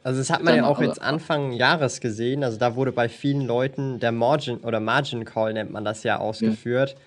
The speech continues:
Speaker 1: Und da passiert halt eben genau das und, äh, weil halt dann so viele verkaufen müssen, sozusagen, wird dann auch noch mehr diese Abwärtsspirale, ähm,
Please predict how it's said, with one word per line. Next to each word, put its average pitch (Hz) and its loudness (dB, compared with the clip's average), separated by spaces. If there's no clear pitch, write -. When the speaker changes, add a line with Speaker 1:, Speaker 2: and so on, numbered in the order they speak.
Speaker 1:
Und 110 -8
da 120 6
passiert 135 0
halt 131 0
eben 117 -4
genau 117 0
das 123 2
und, 113 -8
äh, 104 -8
weil 123 6
halt 131 2
dann 127 2
so 127 -4
viele 127 0
verkaufen 127 0
müssen, 190 -2
sozusagen, 160 2
wird 143 0
dann 147 0
auch 131 0
noch 139 -2
mehr 143 -2
diese 143 -2
Abwärtsspirale, 110 0
ähm, 98 -2